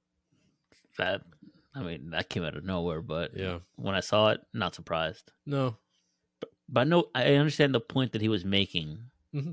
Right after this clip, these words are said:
Speaker 1: and people kinda jumped to conclusions, but I didn't understand the point.
Speaker 2: Yeah, listen, I mean,
Speaker 1: Like,
Speaker 2: he
Speaker 1: you can't, that's not a winnable roster.
Speaker 2: Yeah, no, he
Speaker 1: Kevin Durant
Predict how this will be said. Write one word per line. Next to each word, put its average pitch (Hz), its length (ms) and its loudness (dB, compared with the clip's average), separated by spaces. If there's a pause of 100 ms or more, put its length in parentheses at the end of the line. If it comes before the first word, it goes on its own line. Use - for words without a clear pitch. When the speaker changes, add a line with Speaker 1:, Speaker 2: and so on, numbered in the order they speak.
Speaker 1:
and 98 140 -6
people 107 260 -2
kinda 98 240 -2
jumped 92 300 -4
to 92 60 -8
conclusions, 92 420 -6
but 98 80 0
I - 20 2
didn't 117 120 2
understand 110 360 -2
the 87 60 -6
point. - 320 -4 (340)
Speaker 2:
Yeah, 165 380 0 (160)
listen, 135 280 -2
I 127 40 -4
mean, 127 100 -2
Speaker 1:
Like, 101 120 4
Speaker 2:
he 104 60 0
Speaker 1:
you 113 120 2
can't, 131 340 4 (340)
that's 123 220 0
not 156 100 4
a 147 40 4
winnable 120 440 4
roster. 117 480 -4
Speaker 2:
Yeah, 127 200 -4
no, 127 120 -4
he 127 120 -2
Speaker 1:
Kevin 127 180 4
Durant 117 320 6